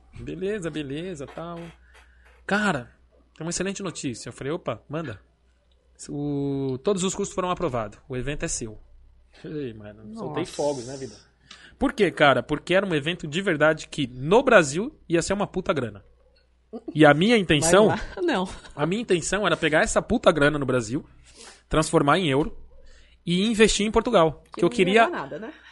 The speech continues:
Speaker 1: Não, ia dar uns, ia dar uma
Speaker 3: Não, sim,
Speaker 1: graninha.
Speaker 3: eu tô falando,
Speaker 1: Ia dar uns,
Speaker 3: você
Speaker 1: uns
Speaker 3: convertendo,
Speaker 1: vinte e cinco,
Speaker 3: né?
Speaker 2: É, que você ia
Speaker 1: trinta mil
Speaker 2: dividir
Speaker 1: euros.
Speaker 2: por quatro ali, né?
Speaker 1: Ia dar uns vinte e cinco, trinta mil euros.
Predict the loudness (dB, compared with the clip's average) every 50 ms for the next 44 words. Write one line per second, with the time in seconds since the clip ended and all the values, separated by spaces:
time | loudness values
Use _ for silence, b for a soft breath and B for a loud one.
0 | -12 -6 -2 2 4 6 6 4 4 2 0 0 -2 -4 -6 -10 -14 -16 -18 -20
1 | -16 -8 -4 -2 -2 0 -2 -2 0 2 2 4 4 6 6 6 6 6 4 2
2 | 0 -2 -2 0 2 2 4 4 2 2 2 0 0 0 -2 -2 -2 -2 -2 0
3 | 0 0 2 0 0 2 2 2 2 2 4 6 6 6 4 4 4 6 6 6
4 | 6 6 6 8 8 8 6 6 4 2 2 2 4 6 6 8 8 6 4 2
5 | -2 -4 -4 -6 -6 -8 -8 -4 -2 0 2 2 2 2 2 0 -2 -2 -4 -4
6 | -6 -6 -4 -2 -2 0 0 0 -2 -2 -4 -8 -12 -16